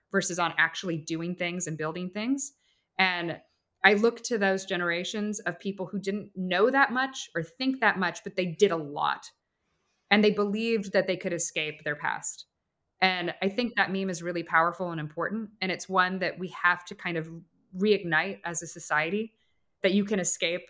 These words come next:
and, and, and that you can kind of carry on and better yourselves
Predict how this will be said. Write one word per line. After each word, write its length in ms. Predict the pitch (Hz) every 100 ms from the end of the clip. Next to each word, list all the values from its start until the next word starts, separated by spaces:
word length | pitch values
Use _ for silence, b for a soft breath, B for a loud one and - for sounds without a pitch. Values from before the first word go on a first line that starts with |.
| _ -
and, 220 | 175 165
and, 160 | 175 170
and 240 | 175 170
that 160 | 175 175
you 80 | 196
can 160 | 196
kind 200 | 175 185
of 120 | 165 -
carry 360 | - 196 185
on 380 | 175 175 165 156 b b b
and 220 | 190 196
better 260 | 214 208 226
yourselves 720 | 190 196 - 202 175 180 -